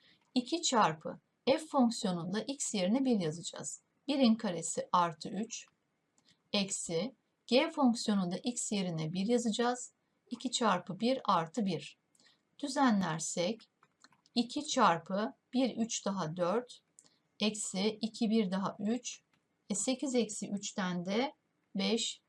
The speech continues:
buluruz. Devam ediyoruz. Bunu da F sıfır çarpı G sıfır şeklinde yazabiliriz.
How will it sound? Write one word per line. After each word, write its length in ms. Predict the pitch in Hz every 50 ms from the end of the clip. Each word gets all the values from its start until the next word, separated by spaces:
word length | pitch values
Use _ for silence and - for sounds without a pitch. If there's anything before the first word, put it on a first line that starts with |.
| _ -
buluruz. 540 | 190 185 190 185 185 156 - - - - _ _ _ _ _ _ _ _ _ _ _ _ _ _ _ _ _ _ _ _ _ _ _ _ - - _ _ -
Devam 380 | 285 294 294 285 269 254 226 202
ediyoruz. 500 | 180 170 165 180 170 175 214 233 233 -
Bunu 240 | 269 269 269 226 190
da 200 | 220 240 233 -
F 120 | - 262 269
sıfır 480 | - - - - 302 - 254 226 185
çarpı 760 | - - - 196 180 170 156 160 - 190 190 202 226 262 - - _ _ _ _ _ _ _ -
G 220 | 226 226 233 262
sıfır 380 | 254 - - 285 277 - 247 208
şeklinde 540 | - - 240 233 226 - - 185 180 226
yazabiliriz. 880 | 262 269 247 214 180 202 196 170 170 151 175 170 190 220 - - -